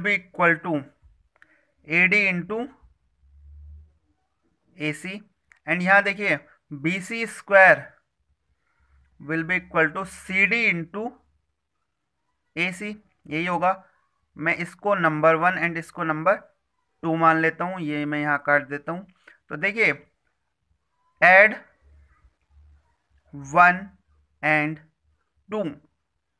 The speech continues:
that means A D into A C plus C D into A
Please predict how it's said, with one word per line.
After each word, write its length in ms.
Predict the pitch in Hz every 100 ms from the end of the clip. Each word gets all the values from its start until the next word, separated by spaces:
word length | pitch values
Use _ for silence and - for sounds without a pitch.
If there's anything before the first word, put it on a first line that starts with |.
| _ _ _ _ _ _ _ _
that 260 | 147 156 175
means 200 | 185 190 - _ -
A 100 | 165 180
D 140 | 170 220 233 _ _ _ _ _ _ _ _ -
into 380 | 156 165 160 175 - -
A 120 | 175 180
C 240 | 180 202 208 _ _ _ _ -
plus 340 | 165 165 - - -
C 240 | 175 175
D 140 | 170 202 208 _ _ _ _ _ _ -
into 400 | 151 151 156 151 -
A 120 | -